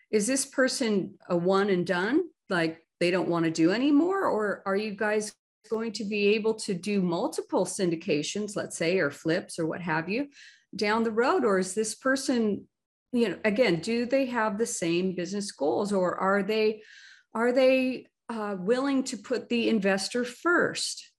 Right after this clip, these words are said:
Some people aren't. So if you're in alignment that way, that can be very important. Lastly, are you guys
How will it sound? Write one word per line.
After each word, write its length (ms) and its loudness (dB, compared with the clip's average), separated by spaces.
Some 380 -4
people 460 -6
aren't. 520 -2
So 360 0
if 220 -4
you're 220 2
in 120 -2
alignment 800 2
that 260 -2
way, 340 -4
that 220 -6
can 140 0
be 400 -2
very 460 0
important. 680 -4
Lastly, 920 2
are 200 4
you 240 4
guys 480 -2